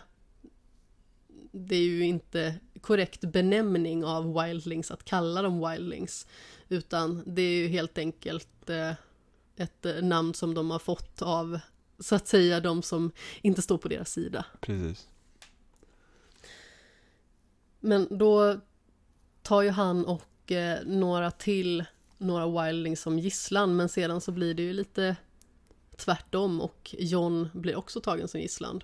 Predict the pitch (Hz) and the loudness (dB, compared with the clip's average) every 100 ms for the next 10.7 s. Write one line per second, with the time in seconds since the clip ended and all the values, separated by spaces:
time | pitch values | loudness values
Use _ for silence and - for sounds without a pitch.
0 | - 120 98 95 110 - - 175 _ - | -6 -4 -2 -4 -10 -12 -8 -8 _ -6
1 | 165 - 165 165 165 175 185 196 185 - | -4 0 0 0 -2 0 0 -2 -4 -4
2 | 175 - 165 156 160 _ _ _ _ _ | -4 -2 -2 -4 -8 _ _ _ _ _
3 | - - 170 165 165 160 175 170 175 165 | -10 -4 -4 -2 -4 -6 -6 0 2 2
4 | 170 180 165 165 165 - 170 175 165 170 | 0 -2 -2 -4 -6 -8 -8 -6 -6 -6
5 | 175 170 175 - 170 170 170 170 - 180 | -6 -6 -6 -6 -6 -6 -6 -6 -6 -6
6 | 185 - _ _ _ _ _ 107 92 92 | -6 -10 _ _ _ _ _ -8 -6 -8
7 | - _ _ _ _ _ _ _ _ _ | -14 _ _ _ _ _ _ _ _ _
8 | _ _ _ _ _ _ _ _ _ _ | _ _ _ _ _ _ _ _ _ _
9 | _ _ _ _ _ _ - 95 92 85 | _ _ _ _ _ _ -8 -2 -2 -2
10 | 85 - 85 - 87 85 | -4 -6 -8 -6 -6 -6